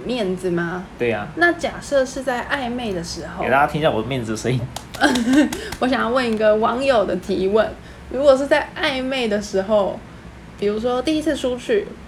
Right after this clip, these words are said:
Speaker 1: 女生坚持要跟你A A制，各付一半，那你会不会觉得她是不想要再跟你第二次碰面？
Speaker 2: 其实我不会觉得有这个问题，我反而觉得就是真的变成男女朋友之后，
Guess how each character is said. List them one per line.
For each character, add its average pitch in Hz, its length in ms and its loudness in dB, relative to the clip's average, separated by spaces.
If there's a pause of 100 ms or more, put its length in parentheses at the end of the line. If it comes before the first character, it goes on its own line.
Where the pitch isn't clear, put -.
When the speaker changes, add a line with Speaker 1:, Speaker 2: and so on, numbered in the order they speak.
(200)
Speaker 1:
女 214 160 0
生 254 460 -2
坚 294 220 2
持 220 160 -6
要 220 100 0
跟 214 180 0
你 185 200 -2
A 196 140 0
A 202 220 -2
制， 190 280 -4 (400)
各 208 180 2
付 196 180 0
一 135 100 -4
半， - 240 -4 (600)
那 339 160 4
你 247 180 0
会 226 140 0
不 240 100 0
会 240 140 2
觉 202 300 0
得 120 160 -4
她 208 240 -4
是 180 720 0 (1500)
不 320 100 6
想 247 180 2
要 180 140 0
再 214 180 2
跟 202 200 0
你 170 120 -2
第 214 180 2
二 202 80 4
次 202 140 -6
碰 196 220 -2
面？ 175 240 -6 (1160)
Speaker 2:
其 - 280 0
实 262 200 2
我 123 300 4
不 - 160 -2
会 226 140 8
觉 131 140 2
得 120 60 4
有 107 60 -2
这 127 100 -6
个 120 80 -4
问 127 200 0
题， - 220 -14
我 147 80 -2
反 151 160 2
而 123 140 0
觉 113 260 0
得 120 340 4 (300)
就 147 140 -2
是 127 280 0
真 180 160 2
的 175 60 6
变 160 200 2
成 117 80 -2
男 110 120 0
女 120 100 -4
朋 113 220 -6
友 110 60 -2
之 - 180 -10
后， 110 80 -4